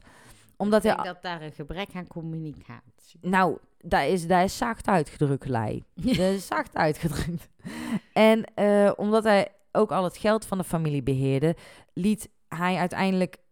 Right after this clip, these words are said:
Speaker 1: eh, Helle alle huiskosten betalen, terwijl hij geld uitgaf aan alles wat hij maar wilde. Want ze had natuurlijk ook een goed be-, gewoon loon.
Speaker 2: Ja.
Speaker 1: Maar zij van haar bedrag moest, zeg maar, alle, eh,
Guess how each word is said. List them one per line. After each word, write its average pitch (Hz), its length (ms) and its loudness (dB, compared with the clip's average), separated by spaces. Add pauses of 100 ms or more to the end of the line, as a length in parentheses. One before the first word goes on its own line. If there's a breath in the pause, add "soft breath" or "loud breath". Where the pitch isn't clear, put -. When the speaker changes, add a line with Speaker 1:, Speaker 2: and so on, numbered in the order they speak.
Speaker 1:
eh, 165 120 0
Helle 160 560 4
alle 165 220 2
huiskosten 170 640 0
betalen, 214 580 2 (240 loud breath)
terwijl 190 240 4
hij 180 220 4
geld 220 340 2
uitgaf 202 480 2
aan 185 120 -2
alles 208 260 2
wat 190 140 -4
hij 180 160 0
maar 175 160 0
wilde. 165 260 0
Want 165 120 -6
ze - 100 -4
had 240 100 2
natuurlijk 202 400 -6
ook - 180 -4
een 196 120 -4
goed 156 200 -8
be-, 139 120 -10 (260)
gewoon 147 340 -10
loon. 147 420 -2
Speaker 2:
Ja. 220 180 -6
Speaker 1:
Maar 180 100 -2
zij 233 260 -2
van 180 140 -10
haar 220 300 -4 (260)
bedrag 165 460 -6
moest, 160 200 -10
zeg 156 200 -10
maar, 135 220 -16 (100)
alle, 139 460 -12
eh, 135 280 -14